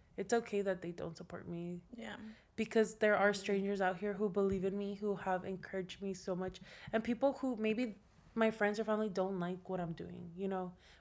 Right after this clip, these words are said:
Speaker 1: or they don't like the thing, you know, they don't like what I'm selling.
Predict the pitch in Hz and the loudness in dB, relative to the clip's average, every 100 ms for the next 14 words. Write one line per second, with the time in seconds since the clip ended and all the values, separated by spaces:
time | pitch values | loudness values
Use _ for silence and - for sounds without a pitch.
0 | - 202 208 214 214 208 208 202 202 190 | 2 4 6 6 4 2 0 -4 -2 0
1 | 185 185 - 208 208 202 180 170 208 208 | 0 -4 -4 0 2 2 0 0 2 4
2 | 202 202 185 180 - 160 147 180 | 2 2 2 2 -2 -6 -8 -10